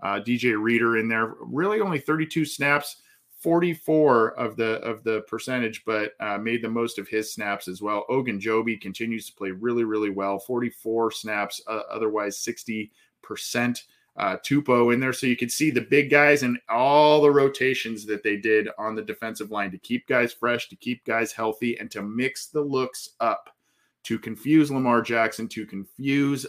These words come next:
others on the team. And then let's, let's, uh, continue on with B J Hill getting thirty-four snaps on the line there too. So, and then you see Wilson, Pratt, Joe Bachie out there a little bit, obviously in, in, uh, garbage time, but Logan Wilson out there for fifty-nine snaps,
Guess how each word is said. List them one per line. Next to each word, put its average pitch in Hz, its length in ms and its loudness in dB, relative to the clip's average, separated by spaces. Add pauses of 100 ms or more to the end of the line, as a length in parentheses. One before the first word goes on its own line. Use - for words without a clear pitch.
others 113 520 -2 (260)
on 107 120 -10
the 107 60 -8
team. 113 220 -6
And 107 80 -6
then 107 100 -8
let's, 110 300 -6
let's, 113 280 -2
uh, 104 340 0 (460)
continue 123 400 -2
on 113 240 0
with 107 160 -4 (100)
B 123 160 0
J 110 240 2
Hill 113 220 0
getting 107 240 -4
thirty-four 107 560 -4
snaps 98 400 -6
on 98 140 -8
the 101 120 -8
line 98 220 -4
there 95 160 -6
too. 95 340 -6
So, 104 440 -2 (800)
and 113 100 -2
then 139 60 4
you 160 100 6
see 156 140 0
Wilson, 139 640 2 (400)
Pratt, 131 320 6
Joe 123 180 2
Bachie 127 480 6
out 131 160 6
there 123 120 0
a 117 40 2
little 117 160 0
bit, 113 140 2
obviously 110 460 0
in, 104 160 -4
in, 107 360 -6
uh, 104 200 -2
garbage 110 480 0
time, 104 280 -2
but 104 160 -4
Logan 113 300 -2
Wilson 120 300 -4
out 120 140 -4
there 110 100 -2
for 110 100 -12
fifty-nine 110 560 -6
snaps, 107 420 -4